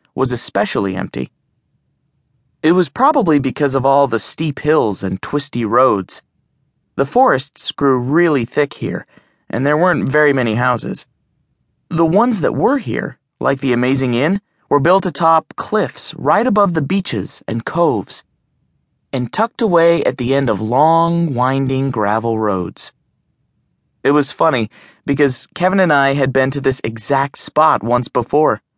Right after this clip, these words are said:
a couple of months earlier, when we decided to rent this house in the first place.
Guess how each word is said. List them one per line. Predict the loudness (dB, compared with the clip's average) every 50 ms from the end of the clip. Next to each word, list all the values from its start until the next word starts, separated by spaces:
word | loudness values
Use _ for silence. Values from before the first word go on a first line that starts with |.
| _ _
a | -6 -4
couple | -2 -2 -2 0 2 2
of | 2 2
months | 2 2 0 0 0
earlier, | 0 0 0 0 0 -2 -2 -4 -6 _ _ _ _ _ _ _ _ _
when | -2 0 0 2 0
we | 0 -2
decided | 0 0 0 0 2 2 2 2 0 0
to | 0 0
rent | 0 0 0 0
this | -2 -4 -4 -4
house | -2 -2 -2 -2 -2 -2
in | -4
the | -4 -2
first | 0 0 -2 -2 -2
place. | -6 -8 -8 -8 -8 -10 -14